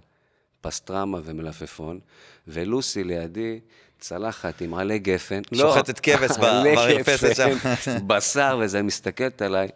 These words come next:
Speaker 1: אמרת לי, "תגיד לי, עם זה התחתנתי, מה נסגר איתך?" ואז אתה יודע, אתה אוכל את הפסטרמה העלובה הזאת, אבל, אה, כן, זה, זה, זה ל-, זה לגמרי תזונה,
Speaker 2: אני
Speaker 1: זה
Speaker 2: משתמש בעניין של תפקיד ל-, לצד השני, שאני שומע,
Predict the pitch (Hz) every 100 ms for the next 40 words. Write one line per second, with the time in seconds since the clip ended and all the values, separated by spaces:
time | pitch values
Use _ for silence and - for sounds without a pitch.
0 | _ - - - _ _ - 92 123 139
1 | - 82 95 123 151 78 _ _ 92 -
2 | - 151 120 - 131 - 165 156 143 110
3 | - 98 90 98 170 190 98 175 117 -
4 | - 95 101 - - - - 85 87 143
5 | 151 180 117 - 156 165 123 - 113 127
6 | 127 117 92 87 82 82 85 98 98 107
7 | 117 120 120 131 127 123 - 202 160 -
8 | 90 78 90 92 98 85 85 85 85 85
9 | 85 85 87 107 120 120 85 85 87 98
10 | 117 127 - 113 123 110 110 110 120 127
11 | 117 101 - - 117 110 104 98 98 98
12 | 92 95 107 101 107 113 139 107 98 98
13 | 101